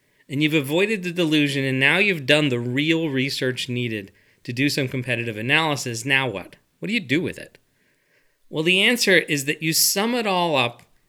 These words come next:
into a competitive matrix or competitive landscape. You sum it up into one slide that describes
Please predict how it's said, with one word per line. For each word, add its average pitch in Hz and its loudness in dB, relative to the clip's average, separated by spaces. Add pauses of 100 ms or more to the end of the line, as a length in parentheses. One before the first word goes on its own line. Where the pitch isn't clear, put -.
(140)
into 131 -4
a 123 -6
competitive 185 -4
matrix 147 -4 (340)
or 131 -4
competitive 127 -4
landscape. 101 -10
You 127 -8
sum 254 0
it 185 0
up 147 0
into 135 -6
one 160 -2
slide 127 0
that 113 -10
describes 120 -4